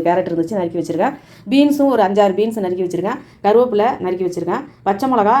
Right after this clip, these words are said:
ரெண்டு பச்சை மிளகா இது மாதிரி வந்துட்டு கீறிட்டு இது மாதிரி ரெண்டா அரிஞ்சு வச்சிருக்கேன். கொத்தமல்லி தழை,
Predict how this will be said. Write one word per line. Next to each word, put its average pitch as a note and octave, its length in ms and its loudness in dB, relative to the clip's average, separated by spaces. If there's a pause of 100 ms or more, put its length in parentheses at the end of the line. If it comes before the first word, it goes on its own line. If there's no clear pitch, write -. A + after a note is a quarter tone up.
ரெண்டு G3+ 200 -2
பச்சை G3+ 200 -2
மிளகா G3+ 200 0 (100)
இது F#3+ 120 -4
மாதிரி G3 160 0
வந்துட்டு G3 220 -4 (520)
கீறிட்டு A#3+ 380 -2
இது B3+ 100 2
மாதிரி G#3 180 4
ரெண்டா F3+ 200 0
அரிஞ்சு F3 180 -2
வச்சிருக்கேன். E3 380 -4 (260)
கொத்தமல்லி A3 400 0
தழை, F3+ 160 2